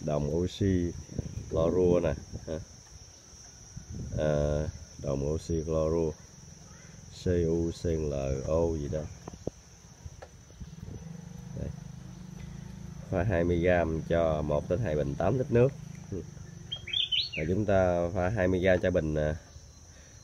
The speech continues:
cho bình mười sáu lít ha. Chúng ta pha lõi cái này cũng, nó cũng nóng á. Ừ, cốc tám mươi lăm nè. Đấy.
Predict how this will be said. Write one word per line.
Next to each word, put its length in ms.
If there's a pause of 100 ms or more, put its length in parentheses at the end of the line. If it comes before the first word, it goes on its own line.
(160)
cho 60
bình 180
mười 140
sáu 220
lít 200
ha. 160 (140)
Chúng 80
ta 80
pha 140
lõi 200
cái 80
này 280
cũng, 180
nó 80
cũng 140
nóng 200
á. 60 (280)
Ừ, 120 (120)
cốc 200
tám 140
mươi 80
lăm 220
nè. 80 (1400)
Đấy. 240